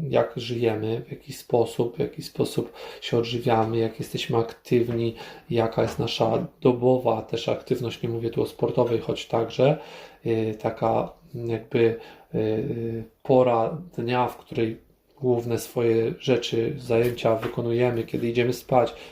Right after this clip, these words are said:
jak się kładziemy, to wszystko ma wpływ na, na hormony nasze, tak?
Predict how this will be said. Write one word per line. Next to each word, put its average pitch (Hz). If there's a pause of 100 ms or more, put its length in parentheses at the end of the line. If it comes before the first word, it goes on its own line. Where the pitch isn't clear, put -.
jak 117
się -
kładziemy, 120 (340)
to 131
wszystko -
ma 139
wpływ 139
na, 131 (340)
na 120
hormony 131
nasze, 107
tak? 131